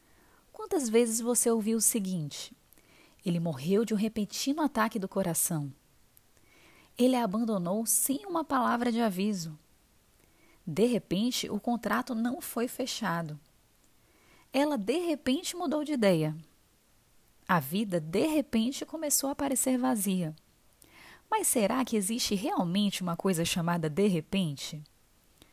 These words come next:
Sempre existe uma causa que não enxergamos e que precede qualquer evento repentino.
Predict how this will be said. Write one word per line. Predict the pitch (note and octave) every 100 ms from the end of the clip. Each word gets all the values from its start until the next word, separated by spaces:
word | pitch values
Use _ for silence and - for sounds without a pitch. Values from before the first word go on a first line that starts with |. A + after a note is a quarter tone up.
| _ - _ _ _ _ - _ -
Sempre | - - C#4 C#4+ C#4+ -
existe | B3 F#3+ G#3+ -
uma | A3+ G#3+
causa | - F3+ F3 F3+ F#3
que | -
não | G#3 G#3+ B3+
enxergamos | C#4+ B3+ G#3 E3 E3+ F3+ G#3 -
e | A#3+
que | - A#3+
precede | B3+ B3 - G#3+ A3+ A#3+
qualquer | - A#3+ - B3+ C#4
evento | C#4+ G3+ G#3 G#3+ A3+
repentino. | G#3+ A3 A3+ - G3 E3 D#3+